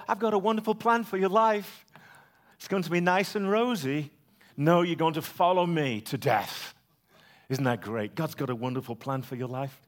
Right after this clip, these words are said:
Do you really want it? Hmm? But here comes Paul, starting to praise the Lord, even in his change,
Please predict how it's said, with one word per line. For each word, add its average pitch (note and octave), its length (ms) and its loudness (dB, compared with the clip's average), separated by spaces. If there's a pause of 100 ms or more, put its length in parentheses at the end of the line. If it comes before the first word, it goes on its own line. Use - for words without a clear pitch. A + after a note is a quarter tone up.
(640)
Do C3+ 100 -2
you C#3 80 0
really C3+ 240 -2
want C3 220 -6
it? E3+ 100 -8 (1700)
Hmm? C3 220 -6 (3000)
But B2+ 240 -4
here F#3+ 300 2
comes E3+ 600 -2 (520)
Paul, G2 600 -6 (1600)
starting E3 600 0
to E3 100 -10
praise C#3+ 560 -4
the - 80 -10
Lord, G#2 500 -8 (600)
even C#3+ 360 -4
in B2+ 200 -6
his B2+ 180 -6
change, G2 600 -10